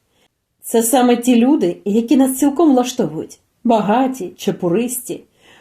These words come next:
поверхові й дотепні скептики щодо всього на світі. Гадаю, що вони навіть трохи пацифісти, але не з моральних міркувань, а з укоріненої звички применшувати все, що стосується широких мас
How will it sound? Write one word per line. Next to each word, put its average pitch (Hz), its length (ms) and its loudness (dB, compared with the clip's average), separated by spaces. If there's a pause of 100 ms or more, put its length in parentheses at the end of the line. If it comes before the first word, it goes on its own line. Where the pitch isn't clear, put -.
(140)
поверхові 330 580 4
й 294 80 4
дотепні 262 480 2
скептики - 720 -2 (160)
щодо 175 320 -2
всього 170 340 -4
на 196 100 -4
світі. - 440 -8 (1080)
Гадаю, 381 460 4
що 370 160 2
вони 370 200 6
навіть 359 300 4
трохи 339 220 2
пацифісти, 359 720 -2 (240)
але 294 240 6
не 254 120 6
з 254 60 0
моральних 226 500 2
міркувань, 165 540 -6 (720)
а 277 140 -2
з 254 220 -6
укоріненої 311 720 4
звички 269 520 2
применшувати 269 840 2
все, 339 380 0
що 285 180 -4
стосується 214 640 -2
широких 170 480 -4
мас 233 440 -4